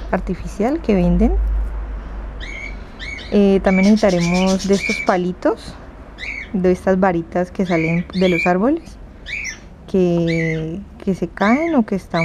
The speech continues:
por ahí tiradas en el piso, y pues de estas necesitamos como tipo varitas. Y por último necesitaremos palitos de madera o de estos pinchos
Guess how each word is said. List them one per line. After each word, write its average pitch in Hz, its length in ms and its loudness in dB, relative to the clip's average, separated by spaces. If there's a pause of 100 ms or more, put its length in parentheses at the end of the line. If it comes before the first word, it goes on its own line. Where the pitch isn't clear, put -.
(120)
por 202 140 2
ahí 165 600 0
tiradas 180 400 2
en 196 100 6
el 196 200 4
piso, 190 340 -2 (120)
y 175 180 0
pues 170 220 -2 (840)
de 165 280 2
estas 185 240 0
necesitamos 190 580 0
como 170 380 -2
tipo 170 280 -2
varitas. 165 520 0 (960)
Y 247 100 2
por 277 200 4
último 247 340 4
necesitaremos 180 680 4 (460)
palitos 208 500 0
de 202 180 2
madera 208 600 4 (680)
o 180 480 4
de 175 140 2
estos 196 640 -2 (880)
pinchos 254 680 2